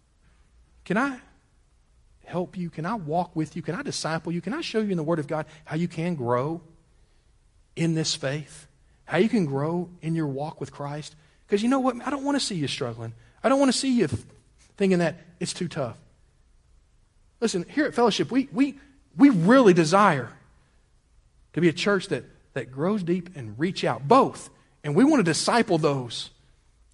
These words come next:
in their faith. If we're really gonna be a church like that, then listen, we've gotta go reach the ones within our own body and those who are saved in our community and say, "Hey, let's walk together.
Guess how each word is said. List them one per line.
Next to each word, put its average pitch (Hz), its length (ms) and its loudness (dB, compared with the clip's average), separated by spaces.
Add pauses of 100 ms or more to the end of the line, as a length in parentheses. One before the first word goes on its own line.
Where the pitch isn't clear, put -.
(120)
in 185 160 4
their 175 100 2
faith. 147 520 -4 (1160)
If 165 140 -2
we're 302 140 8
really 285 340 6
gonna 277 160 4
be 247 100 4
a 226 40 2
church 226 300 -4
like 143 200 -8
that, 113 300 -12 (1200)
then 160 120 -2
listen, 151 380 0 (1200)
we've 240 160 6
gotta 247 160 2
go 156 280 0 (140)
reach 185 280 -2
the 156 80 -6
ones 143 520 -6 (220)
within 180 240 -2
our 220 120 2
own 170 160 0
body 135 380 0 (320)
and 139 160 -4
those 220 280 4
who 202 100 -4
are 160 60 -2
saved 180 220 0
in 165 40 -4
our 151 80 -2
community 156 300 -4
and 139 80 -4
say, 135 160 -6 (220)
"Hey, 180 120 -2
let's 151 240 -4
walk 156 220 -2
together. 107 420 -14